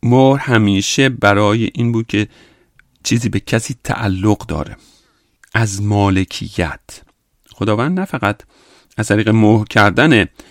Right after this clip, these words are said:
قوم خودش میگه: «من از اونها حفاظت می‌کنم»، بلکه میگه: «من از اونها حمایت می‌کنم»، بلکه اونها به من تعلق دارن. «اینها از آن من هستن.» مطلبی که پولس در دوم قرنتیان میگه، فصل یک،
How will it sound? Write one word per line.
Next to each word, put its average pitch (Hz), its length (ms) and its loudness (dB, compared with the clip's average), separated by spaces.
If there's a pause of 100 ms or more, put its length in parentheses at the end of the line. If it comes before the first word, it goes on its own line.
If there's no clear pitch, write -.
(240)
قوم 110 240 6
خودش 110 400 2
میگه: 113 320 2 (300)
«من 113 80 4
از 107 120 2
اونها 107 200 4
حفاظت 104 480 0
می‌کنم»، 113 240 2
بلکه 160 220 0
میگه: 180 140 2
«من 190 100 2
از 120 140 2
اونها 120 400 4 (840)
حمایت 117 360 2
می‌کنم»، 113 260 -2
بلکه - 280 -2
اونها 123 340 2
به 135 120 0
من 139 300 0
تعلق 104 680 -4
دارن. 80 300 -10 (640)
«اینها 120 460 2
از - 420 -2
آن 113 260 4
من 110 200 4
هستن.» 95 300 -4
مطلبی 104 360 0
که 113 200 0 (320)
پولس 113 260 -2
در 101 100 2
دوم 107 300 2
قرنتیان 107 560 2
میگه، 90 220 0
فصل - 300 -6
یک، 104 500 2